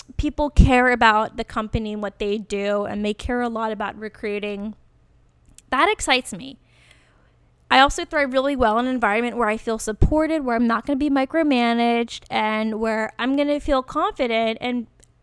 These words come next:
my managers are gonna trust me to get my job done without them breathing down my neck every five seconds. I'm excited, no anxiety this time, and I think that's a good place to start.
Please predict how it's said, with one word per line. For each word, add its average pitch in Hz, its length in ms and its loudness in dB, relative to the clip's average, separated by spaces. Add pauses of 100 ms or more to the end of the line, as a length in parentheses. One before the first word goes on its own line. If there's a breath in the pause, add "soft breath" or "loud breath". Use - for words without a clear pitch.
my 254 220 0
managers 269 580 -2
are 269 100 0
gonna 254 180 2
trust 254 320 -6
me 254 120 -4
to 240 120 -8
get 220 220 -8
my 220 220 -2
job 214 280 -2
done - 400 -6
without 233 380 4
them 269 160 6
breathing 240 380 4
down 208 240 6
my 202 160 0
neck 190 280 -4
every 220 240 -2
five 196 280 -6
seconds. - 640 -16
I'm 269 180 8
excited, 247 640 6 (280)
no 247 300 4
anxiety 240 580 2
this 226 200 -4
time, 220 480 2 (200 loud breath)
and 240 180 2
I 233 80 8
think 240 200 2
that's 240 180 0
a 247 40 -4
good 214 180 0
place 202 380 2
to 220 120 -6
start. 170 420 -8